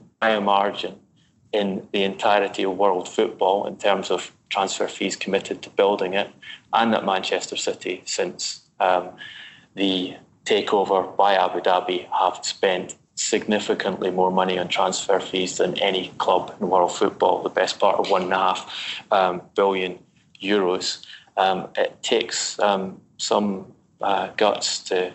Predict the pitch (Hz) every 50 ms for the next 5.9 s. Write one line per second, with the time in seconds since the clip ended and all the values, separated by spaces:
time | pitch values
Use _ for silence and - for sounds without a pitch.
0 | - _ _ - - - - 101 95 95 95 92 90 - - 98 90 - 78 92
1 | 92 - - 101 95 95 95 - - - 95 90 - - 95 95 92 92 92 -
2 | - 95 95 95 95 92 92 92 90 - 98 95 98 95 90 92 92 92 92 92
3 | 90 - - - 95 95 95 92 87 92 95 95 95 95 - 95 98 95 95 -
4 | - - - - - - - - - - 95 95 95 92 - - - 101 92 95
5 | - - 95 95 98 - - - 104 95 90 92 92 90 - - - 92